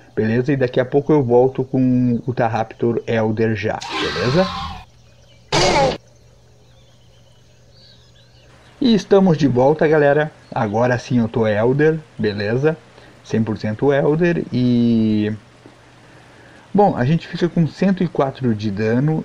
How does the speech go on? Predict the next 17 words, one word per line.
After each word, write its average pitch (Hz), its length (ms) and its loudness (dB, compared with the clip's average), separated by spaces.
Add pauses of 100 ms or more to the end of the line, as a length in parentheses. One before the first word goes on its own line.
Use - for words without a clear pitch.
(120)
e 117 320 2
novecentos 120 520 -2
e 123 60 -2
quinze 117 400 0
de 117 200 -4
vida, 92 380 -8
beleza? 107 600 -4 (280)
E 110 220 0
leva 123 320 0
onze 151 420 2
dias 131 680 0 (220)
pra 117 140 -2
chegar 110 460 -2
Elder 104 500 -2
de 110 180 -4
Ultra 107 320 -4
Raptor, - 540 -8